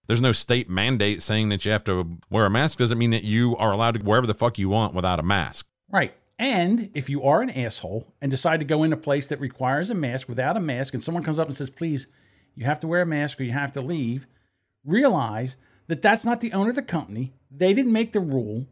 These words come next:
Speaker 2: They have to enforce the rule. And to turn around and say, "Okay, thank you," and leave, or put a fucking mask on. Don't get in an argument with somebody that's
Speaker 1: No.
Speaker 2: just there working,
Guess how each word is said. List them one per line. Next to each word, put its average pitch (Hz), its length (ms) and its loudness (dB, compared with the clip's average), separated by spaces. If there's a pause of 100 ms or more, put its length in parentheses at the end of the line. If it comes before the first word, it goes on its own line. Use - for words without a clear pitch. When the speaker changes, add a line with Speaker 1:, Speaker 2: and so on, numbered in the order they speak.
(180)
Speaker 2:
They 160 120 -2
have 208 240 0
to 190 200 2
enforce 196 500 -4
the 214 100 -4
rule. 117 480 -6 (600)
And 175 140 2
to 175 80 4
turn 214 260 2
around 202 560 0 (100)
and 143 100 -8
say, 180 180 0
"Okay, 226 240 0
thank 208 340 -2
you," 185 220 -2
and 165 240 4
leave, 196 460 2 (100)
or 180 80 2
put 269 160 4
a 277 60 4
fucking 269 420 2
mask 269 400 2
on. 104 220 -10 (260)
Don't 247 420 4
get 220 180 4
in 202 340 0
an 175 140 2
argument 175 640 2 (320)
with 180 180 4
somebody 190 680 2 (160)
that's 262 220 2
Speaker 1:
No. - 80 -8
Speaker 2:
just - 300 -2
there 247 200 8
working, 226 640 6